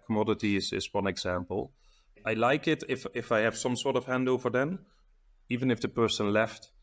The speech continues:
there's always the, the team or the finance team to, to lean back on. The easy answer is, if I don't know it, I'm gonna ask questions. Uh, I'm gonna ask, chase people, "Hey, I don't know this. Uh, I'm gonna be fair. Um, I need this information.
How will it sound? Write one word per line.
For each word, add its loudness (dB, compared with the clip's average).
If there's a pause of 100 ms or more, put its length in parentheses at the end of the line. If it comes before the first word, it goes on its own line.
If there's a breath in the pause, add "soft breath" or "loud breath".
(140)
there's 0
always 0
the, -4 (200)
the 0
team 2
or 4 (300 loud breath)
the -8
finance 4
team 2
to, -14 (140)
to -2
lean 2
back 4
on. 0 (420)
The -4
easy 4
answer 6
is, 0
if 0
I 4
don't 4
know 4
it, 0 (320)
I'm -6
gonna -2
ask -2
questions. -2
Uh, -4
I'm -6
gonna 0
ask, 0
chase 0
people, 0
"Hey, 2 (220 loud breath)
I 2
don't 4
know 6
this. 0
Uh, -2 (140)
I'm -6
gonna 2
be 0
fair. 4 (420 soft breath)
Um, 2 (240)
I 0
need 2
this 2
information. 0